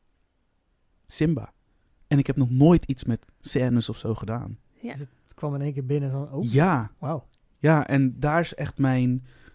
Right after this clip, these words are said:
Speaker 1: ehm, carrière. <laughs> Mijn, mijn, ja, is het gewoon begonnen met, eh,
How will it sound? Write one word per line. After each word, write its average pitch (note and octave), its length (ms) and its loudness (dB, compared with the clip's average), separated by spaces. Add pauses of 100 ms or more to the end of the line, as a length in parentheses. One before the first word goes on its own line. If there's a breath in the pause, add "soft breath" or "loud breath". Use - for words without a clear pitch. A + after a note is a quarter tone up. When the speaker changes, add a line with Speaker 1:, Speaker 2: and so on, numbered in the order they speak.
(160 soft breath)
Speaker 1:
ehm, A#2 520 -4 (640)
carrière. F2+ 540 -16 (100)
<laughs> B2+ 840 -6
Mijn, C3+ 300 2
mijn, C3 460 0
ja, A#2+ 260 -6
is C3 160 -8
het - 100 -14
gewoon C3+ 140 0
begonnen C3 380 0
met, B2 400 -4
eh, A#2 120 -10